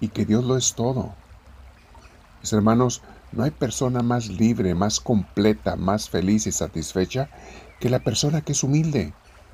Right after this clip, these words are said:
No le falta nada. Recuerden las palabras de San Francisco, "Deseo poco, y lo poco que deseo, lo deseo poco".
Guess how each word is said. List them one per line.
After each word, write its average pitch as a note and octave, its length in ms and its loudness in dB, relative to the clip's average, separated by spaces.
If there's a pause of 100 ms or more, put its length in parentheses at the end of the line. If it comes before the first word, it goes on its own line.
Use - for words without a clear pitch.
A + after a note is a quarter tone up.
(200)
No D#3 80 -2
le F3+ 100 2
falta E3+ 300 -2
nada. D3+ 400 -2 (1600)
Recuerden C3 440 2
las B2+ 160 -2
palabras G2+ 420 2
de G2 60 -2
San F2 200 -2
Francisco, F#2+ 600 -2 (460)
"Deseo G2 540 2
poco, B2 560 -2 (580)
y - 100 -2
lo F2+ 160 2
poco G#2+ 420 0
que F2 140 -4
deseo, F2+ 560 -4 (580)
lo G2+ 140 2
deseo A2+ 360 0
poco". - 360 -4